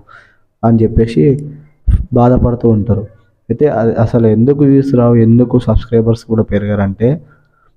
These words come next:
మీరు ఏం చేస్తారంటే, ఆ వీడియో, ఒక వీడియో అప్‌లోడ్ చేస్తారు, ఇంకా అది అట్లనే వదిలేస్తారు.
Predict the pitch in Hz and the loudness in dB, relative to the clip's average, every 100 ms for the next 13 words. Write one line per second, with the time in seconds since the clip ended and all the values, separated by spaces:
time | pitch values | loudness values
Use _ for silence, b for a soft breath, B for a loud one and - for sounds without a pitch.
0 | - 120 117 120 139 135 135 117 110 151 | -2 2 2 2 2 0 0 -2 0 0
1 | 131 113 120 127 143 139 - - 120 113 | 2 2 2 2 0 -2 -6 -4 -2 0
2 | 113 123 127 117 117 117 117 117 117 120 | 2 2 2 0 0 0 0 0 0 2
3 | 113 104 104 113 117 104 107 107 - - | 2 0 2 2 2 0 0 -2 -6 -18